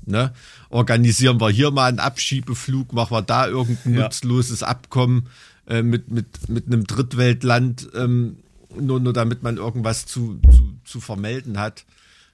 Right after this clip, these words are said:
Speaker 1: ne? Und ja, blinder Aktionismus. Und das ist, ähm, wirklich eine der Achillesfersen unseres politischen Systems, ne?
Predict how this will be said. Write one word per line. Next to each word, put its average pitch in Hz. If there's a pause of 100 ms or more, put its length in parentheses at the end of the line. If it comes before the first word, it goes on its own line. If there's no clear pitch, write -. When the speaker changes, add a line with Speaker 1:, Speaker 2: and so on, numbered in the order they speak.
Speaker 1:
ne? 110
Und 107 (200)
ja, 117 (520)
blinder 127
Aktionismus. 127
Und 127
das 127
ist, -
ähm, 185 (1120)
wirklich 123
eine 139
der 120
Achillesfersen 147
unseres 147
politischen 143
Systems, 143 (480)
ne? 135